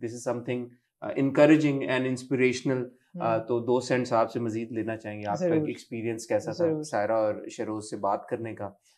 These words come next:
Speaker 1: और, अ, किस तरह uh, Sara and Shehroz have set a good example
Speaker 2: Absolutely।
Speaker 1: for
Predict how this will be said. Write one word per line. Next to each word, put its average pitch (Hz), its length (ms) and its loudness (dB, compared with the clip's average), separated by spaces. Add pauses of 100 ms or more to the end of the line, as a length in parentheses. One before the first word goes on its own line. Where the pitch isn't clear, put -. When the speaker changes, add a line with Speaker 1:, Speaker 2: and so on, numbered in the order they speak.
(160)
Speaker 1:
और, 113 260 0
अ, 113 440 0 (540)
किस 170 240 8
तरह 147 500 6 (320)
uh, 123 60 2
Sara 131 440 6
and 135 80 0
Shehroz 120 440 0
have 117 240 0
set 120 360 -4
a 120 120 0 (200)
good 208 120 2
example 113 480 6
Speaker 2:
Absolutely। 160 600 0
Speaker 1:
for 123 180 6